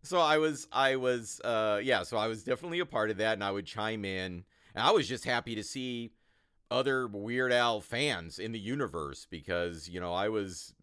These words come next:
you know, with me and maybe a couple of my buddies, you know, in school, um, you know, it was, it was few and far between, you know, the, of, to find a Weird Al fan, you know, of our caliber. And so I was on that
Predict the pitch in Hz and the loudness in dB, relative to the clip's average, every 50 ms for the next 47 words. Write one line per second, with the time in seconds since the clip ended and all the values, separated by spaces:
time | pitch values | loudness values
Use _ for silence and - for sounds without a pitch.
0 | - - - 82 - 90 101 90 87 87 85 90 85 - 98 101 113 123 120 120 | -20 -20 -20 -18 -12 -10 -8 -6 -6 -4 -4 -4 -6 -6 -8 -8 -6 -4 -2 -2
1 | 120 113 107 110 110 101 104 98 92 82 - _ _ _ _ - 98 - - 120 | -2 -2 -2 -2 -4 -4 -4 -6 -8 -8 -12 _ _ _ _ -8 -6 -4 -4 -4
2 | 98 117 107 104 104 101 95 87 85 95 107 110 104 90 90 87 80 - - - | -4 -2 -4 -4 -2 -4 -4 -4 -2 -2 -2 -2 -2 -4 -6 -8 -10 -12 -16 -16
3 | - - 104 85 87 85 85 87 90 - - - - 117 120 113 95 87 85 80 | -12 -10 -8 -6 -6 -6 -6 -8 -8 -10 -12 -8 -6 -4 -2 -2 -2 -2 -2 -6
4 | - _ _ _ _ _ _ _ _ _ _ _ _ - - 85 82 85 80 78 | -8 _ _ _ _ _ _ _ _ _ _ _ _ -8 -6 -4 -4 -4 -4 -4
5 | 78 78 78 78 87 92 87 87 82 85 90 87 85 82 - - _ 98 95 85 | -4 -6 -8 -10 -8 -6 -6 -4 -2 -2 -4 -4 -6 -10 -16 -14 _ -10 -10 -10
6 | 85 - - 131 117 110 107 92 82 - 113 104 98 82 87 80 - - 110 110 | -12 -10 -8 -6 -4 -2 -4 -4 -2 -2 0 0 0 -2 -4 -8 -8 -8 -8 -6
7 | 107 101 95 95 90 78 87 87 80 78 76 76 76 76 73 - _ _ - 85 | -6 -6 -6 -8 -10 -10 -8 -8 -6 -6 -6 -6 -6 -8 -10 -14 _ _ -10 -6
8 | 82 85 82 78 53 80 87 82 76 73 - - 82 78 - 98 - - 131 113 | -6 -4 -4 -4 -4 -4 -4 -4 -6 -8 -12 -16 -18 -16 -16 -16 -6 -4 -2 -2
9 | 117 123 110 95 87 82 90 90 85 82 82 82 78 76 - - 80 80 78 76 | 0 0 -2 -4 -4 -4 -4 -4 -2 -2 -2 -2 -2 -4 -4 -6 -6 -4 -6 -6
10 | 76 73 71 85 - _ _ _ _ _ _ _ _ - 87 82 78 76 71 71 | -8 -10 -12 -14 -20 _ _ _ _ _ _ _ _ -10 -8 -8 -6 -6 -8 -8
11 | - - 110 95 101 90 85 82 - - 95 85 80 80 65 76 71 67 65 - | -8 -6 -4 -2 -2 -2 -2 -4 -6 -6 -6 -6 -6 -6 -8 -8 -8 -8 -10 -12
12 | - _ _ _ _ _ _ _ _ - _ _ - 87 87 85 82 85 85 - | -16 _ _ _ _ _ _ _ _ -20 _ _ -8 -6 -4 -4 -4 -6 -8 -10
13 | - - 90 85 82 82 85 87 90 87 101 95 90 90 90 87 82 82 78 | -6 -4 -2 -2 0 0 -2 -2 -4 -4 -4 -4 -4 -4 -4 -4 -6 -6 -8